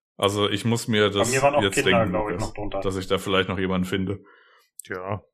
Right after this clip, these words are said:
Speaker 3: oder du bist halt eine
Speaker 1: Okay.
Speaker 3: starke, unabhängige Frau einfach.
Speaker 1: Ja, das stimmt schon. Ja gut, vielleicht das noch als letztes. Was hast du mit dem Schmied gemacht? Ist der bei dir auch allein, aber nützlich gestorben?
Speaker 2: Der Schmied, der Schmied, der Schmied.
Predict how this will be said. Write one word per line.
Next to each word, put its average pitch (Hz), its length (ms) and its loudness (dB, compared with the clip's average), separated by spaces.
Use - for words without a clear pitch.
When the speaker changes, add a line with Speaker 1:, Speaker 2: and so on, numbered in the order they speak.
Speaker 3:
oder 123 200 -10
du 113 80 -6
bist 113 140 -10
halt 117 120 -2
eine 104 80 -4
Speaker 1:
Okay. 92 120 -2
Speaker 3:
starke, 117 340 0
unabhängige 110 500 -2
Frau 104 320 -6
einfach. 107 440 -10
Speaker 1:
Ja, 90 340 0
das 87 120 -6
stimmt 92 200 -8
schon. 92 380 -6
Ja 120 140 6
gut, 151 160 4
vielleicht 127 280 4
das 151 120 -2
noch 147 160 6
als 127 180 2
letztes. 143 300 0
Was 120 100 2
hast 127 200 2
du 131 40 2
mit 123 220 2
dem 120 120 2
Schmied 151 260 0
gemacht? 139 300 2
Ist - 140 -4
der 135 60 0
bei 123 160 4
dir 120 160 4
auch 135 240 2
allein, 117 340 4
aber 127 160 2
nützlich 143 380 -2
gestorben? 147 500 0
Speaker 2:
Der 98 100 -16
Schmied, 113 340 -8
der 101 80 -12
Schmied, 113 300 -12
der 104 80 -12
Schmied. 110 360 -20